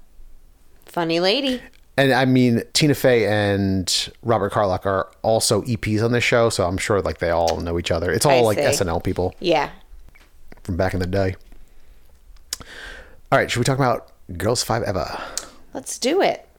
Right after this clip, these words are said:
Speaker 2: So we're introduced to Lil Stinker,
Speaker 1: <laughs>
Speaker 2: uh, who is trying to find his next hit rap song.
Speaker 1: Mm-hmm.
Speaker 2: And nothing's really striking a chord with him until this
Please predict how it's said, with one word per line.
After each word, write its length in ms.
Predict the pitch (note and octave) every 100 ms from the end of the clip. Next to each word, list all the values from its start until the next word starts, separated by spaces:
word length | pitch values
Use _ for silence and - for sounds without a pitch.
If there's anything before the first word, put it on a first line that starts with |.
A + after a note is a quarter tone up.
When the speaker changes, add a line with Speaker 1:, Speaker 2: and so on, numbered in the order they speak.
| - _
Speaker 2:
So 160 | - A2
we're 80 |
introduced 400 | C#3 - C#3+ C3+
to 140 | - G#2+
Lil 280 | G2+ A2+ A#2+
Stinker, 680 | - - A2+ D#2 D#2+ A#2+ - _ B3
Speaker 1:
<laughs> 200 | A#3 C#4+
Speaker 2:
uh, 880 | C4+ - G#2 - - - - A2 G2
who 180 | A#2 A2
is 380 | G#2 F#2+ - - - -
trying 200 | - C3
to 40 | A#2
find 220 | A#2 A2
his 160 | F#2+
next 540 | G2+ G#2 - - - -
hit 320 | - A2 - -
rap 300 | F#2 F#2+ -
song. 420 | - D2+ F2+ A2 - -
Speaker 1:
Mm-hmm. 460 | F#3+ F3+ D#3 D#3 - - - -
Speaker 2:
And 800 | G#2+ G2 F#2 F#2 F#2 F2+ - - - - - -
nothing's 340 | C3 D3 A#2+
really 400 | B2+ A#2 G#2+ F#2+ - - _ _
striking 440 | - - A#2+ A2+ G2+
a 40 |
chord 220 | - B2 G2+
with 100 | F#2+
him 140 | F#2
until 300 | F2 - B2+
this 180 | G#2+